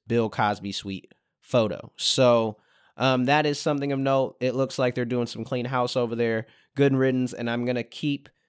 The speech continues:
bringing this story up because I don't want this story to just go away like every other story has gone away. Speaking of more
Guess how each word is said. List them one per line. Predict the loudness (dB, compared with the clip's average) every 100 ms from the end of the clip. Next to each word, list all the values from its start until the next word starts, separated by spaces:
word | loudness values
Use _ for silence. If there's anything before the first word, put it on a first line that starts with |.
| _
bringing | -2 0 0 0
this | 0
story | -2 -2 2 2 2
up | 0 -2
because | -8 -4 0
I | 0
don't | 2 0 0
want | -4 -4
this | -6 -6
story | -4 -2 0 -2
to | -6 -8
just | -6 -6 -8 -6
go | 0 2
away | 2 0 0 0
like | 0 0 -2 -6 _
every | 0 0 2
other | 2 2 -2
story | -4 -4 -4 -8
has | -8
gone | -8 -8
away. | -8 -12 -14 _ _ _ _ _ _ _ _ _ _ _ _ _
Speaking | -6 0 2 2 2
of | 2 2
more | 4 6 6 2